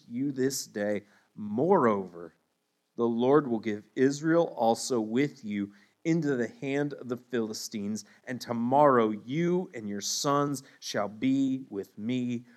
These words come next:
The Lord will give the army of Israel also into the hand of the Philistines. Samuel proclaims he has been disturbed by being communicated with.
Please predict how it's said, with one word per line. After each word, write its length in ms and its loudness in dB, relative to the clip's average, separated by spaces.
The 100 2
Lord 540 4
will 100 -4
give 360 -4
the 240 -10
army 340 2
of 220 -4
Israel 580 -2
also 500 -6
into 400 -4
the 140 -16
hand 400 -6
of 320 -4
the 80 -8
Philistines. 1000 -18
Samuel 360 2
proclaims 800 0
he 140 -2
has 140 -2
been 200 -2
disturbed 760 2
by 160 0
being 400 -2
communicated 920 -4
with. 260 -2